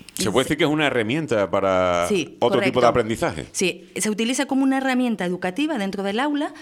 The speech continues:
Speaker 2: pues para trabajar infinidad de cosas, no solo habilidades cognitivas, como pueden ser la memoria, la atención, la concentración, sino también habilidades socioemocionales, es decir, tan importantes, ¿no?, en nuestro alumnado, como es el aprender a perder, el aprender a gestionar las emociones.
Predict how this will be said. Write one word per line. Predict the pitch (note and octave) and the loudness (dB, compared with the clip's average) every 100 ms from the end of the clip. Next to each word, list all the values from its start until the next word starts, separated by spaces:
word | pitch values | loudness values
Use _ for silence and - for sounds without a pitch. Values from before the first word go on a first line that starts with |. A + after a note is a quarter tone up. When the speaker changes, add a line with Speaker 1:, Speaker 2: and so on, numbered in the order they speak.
| - - | -20 -8
Speaker 2:
pues | G3+ | -6
para | G3+ F#3+ | -4 -4
trabajar | F#3+ F#3 F#3+ A3 A#3 D#4+ - | -2 -4 -4 -2 -2 -2 -6
infinidad | G#3 G3+ F#3 G3 | -8 -4 -4 -4
de | |
cosas, | F#3+ F3+ E3 | -4 -6 -6
no | E3+ | -6
solo | F#3+ F#3 | -4 -4
habilidades | F3+ F#3 F#3 F#3 | -2 -4 -4 -6
cognitivas, | F#3 F#3 F#3 C#4 C#4 | -4 -4 -4 -4 -4
como | F3 D#3+ | -6 -6
pueden | E3+ | -6
ser | E3 | -6
la | E3 | -6
memoria, | D#3 D#3 G3 G3 | -4 -4 -4 -4
la | F3 | -6
atención, | D#3 D3+ D3+ F3+ F3+ | -6 -6 -4 -4 -4
la | F3 | -4
concentración, | D#3 D3+ D3 D3 G#3 B3+ - - - | -6 -8 -8 -6 -4 -6 -8 -14 -6
sino | - G3+ | -4 -2
también | F3+ E3 F3+ G#3 - | -2 -2 -2 -4 -4
habilidades | F#3+ F3 E3+ F3+ | -4 -2 -2 -4
socioemocionales, | - A3+ G3 F3 E3+ G3 D#3+ | -6 -6 -6 -4 -4 -4 -4
es | D#3+ | -6
decir, | E3+ D#3+ | -8 -6
tan | F3 | -4
importantes, | F3+ G3 - F#3+ F3 | -4 -6 -6 -6 -6
¿no?, | E3 A3 | -6 -4
en | G3+ E3 | -4 -4
nuestro | D#3+ D#3 D#3 | -4 -4 -4
alumnado, | D#3 E3 G3 F3 - - - - - | -2 0 0 -2 -6 -16 -12 -12 -4
como | F3+ F3 | -2 0
es | F3 | 0
el | F3 | -4
aprender | E3 D#3+ E3 | -4 -4 -4
a | D#3+ | -4
perder, | D#3 F#3 G3 G3 G3 - | -4 -2 -2 -2 -8 -10
el | F3+ F#3 | -4 -4
aprender | F3 D#3+ E3+ | -2 -2 -2
a | F#3 | -2
gestionar | G3 F#3 F3 E3+ | -6 -6 -4 -2
las | E3 D#3 | -4 -4
emociones. | D#3 D3 D3 G3+ G#3 F#3+ | -4 -4 -4 -4 -4 -6